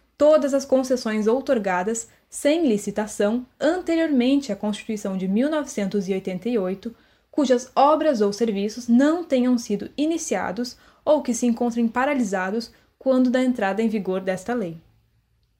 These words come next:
Artigo quarenta e quatro. As concessionárias que tiverem obras que se encontrem atrasadas na data da publicação desta lei apresentarão ao poder concedente, dentro de cento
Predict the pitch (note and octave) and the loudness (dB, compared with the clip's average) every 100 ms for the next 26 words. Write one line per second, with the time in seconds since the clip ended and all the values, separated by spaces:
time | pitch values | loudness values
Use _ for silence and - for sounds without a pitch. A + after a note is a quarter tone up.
0 | _ _ _ _ _ _ _ _ _ _ | _ _ _ _ _ _ _ _ _ _
1 | _ _ _ - B3 A#3+ C4+ C4+ C4+ A#3+ | _ _ _ -4 -2 -2 -2 -2 0 0
2 | A3 A#3+ C#4+ G3 E3+ E3 D#3+ _ _ _ | 2 0 -2 -8 -12 -14 -18 _ _ _
3 | - G#3+ - E4 F4+ C4 A3+ G3+ G3+ G3 | -6 -6 -2 -4 -2 -4 -4 -2 -2 -2
4 | F#3+ G#3+ G#3 A3 G3+ G#3 - B3+ C#4+ A#3+ | -4 -8 -2 0 0 -2 0 2 4 2
5 | - G#3 A#3 G#3 G3 F#3+ G#3 - C4 C4 | -2 -6 -4 -2 -4 -6 -8 -2 -2 -2
6 | G3+ F3 G#3 B3 B3+ D4 - - _ - | -4 2 2 4 2 -2 -8 -16 _ -4
7 | G#3+ G#3 A3 C#4 C4+ B3 G#3 G3 G3+ G#3 | -2 2 2 2 -2 -2 -4 -2 -6 -4
8 | F#3+ F#3+ B3 - F#3 G3 G#3+ G3+ _ _ | -4 -2 -2 -4 -4 2 2 0 _ _
9 | _ - B3 B3+ A#3 A3+ A3 G#3 C#4 C4+ | _ -2 -2 0 0 0 0 0 0 0
10 | B3+ D4 C4+ G3+ G3 - C#4 D4 G#3 F3+ | -2 0 2 2 0 0 0 0 -2 -4
11 | F#3+ G#3 - C4+ - G3+ G#3+ G#3+ G3 F#3+ | -4 -6 -8 -14 -12 -2 -2 0 -4 -6
12 | E3+ - D4 D#4+ E4 E4 | -8 -2 0 0 0 -4